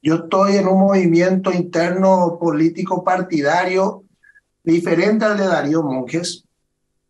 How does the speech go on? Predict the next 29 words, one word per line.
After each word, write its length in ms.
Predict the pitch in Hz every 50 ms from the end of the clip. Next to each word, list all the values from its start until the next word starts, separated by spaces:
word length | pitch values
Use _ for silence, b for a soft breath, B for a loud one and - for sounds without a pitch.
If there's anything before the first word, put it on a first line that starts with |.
| _ _ _ _ _ _
pero 240 | _ 165 170 175 180
de 100 | 180 175
todas 260 | 170 175 170 180 202
maneras 840 | 208 233 185 151 151 170 180 196 196 180 160 139 127 - - - - _ _ _
el 220 | 175 160 147 151
tema 320 | 160 165 170 175 185 190
de 60 | 190 190
la 120 | 190 175
sas 560 | - - - 175 170 185 190 190 190 - - -
y 100 | 175 160
el 160 | 147 139 139
tema 300 | - 160 165 170 185 185
del 240 | 190 190 190 190 185
ministro 540 | 175 156 147 143 151 160 156 - - 175 175
Varela 440 | 160 139 135 139 147 165 170 170 165
ya 100 | 160 143
es 60 | 143
una 240 | 160 165 170 160 165
cuestión 380 | 170 143 - - 165 156 165
insostenible. 880 | 165 165 - 175 160 - - 170 135 127 131 131 131 117 110 - - - _ _ _ _ _ _ _ _ _ _ _ _ _ _ _ _ _ _ _ _ _ _ _ _ _ _
Yo 240 | - 156 170 170 170
creo 300 | - 180 185 190 185 190
que 80 | 196
en 100 | 196 190
primer 320 | 185 170 165 160 170 180 190
lugar 260 | 190 180 170 175 170
somos 300 | - 190 185 185 175 -
todos 220 | 175 170 170 175 175
paraguayos 720 | 190 185 180 160 143 143 147 151 151 170 190 185 180 -